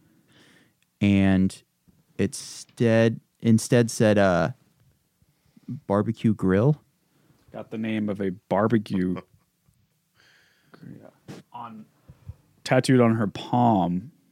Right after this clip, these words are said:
Speaker 2: And she tried to fix it by adding another kanji.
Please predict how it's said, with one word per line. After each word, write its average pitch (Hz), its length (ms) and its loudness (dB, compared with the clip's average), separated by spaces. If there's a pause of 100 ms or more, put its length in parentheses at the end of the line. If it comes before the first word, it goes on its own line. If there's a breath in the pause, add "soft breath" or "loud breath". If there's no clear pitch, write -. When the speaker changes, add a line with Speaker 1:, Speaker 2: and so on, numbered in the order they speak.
(800)
Speaker 2:
And 92 280 -2
she - 140 -6
tried 107 260 -2
to 95 60 -4
fix - 300 -4
it 110 60 -2
by 101 140 0
adding 98 280 0
another 101 500 2 (240)
kanji. 104 640 0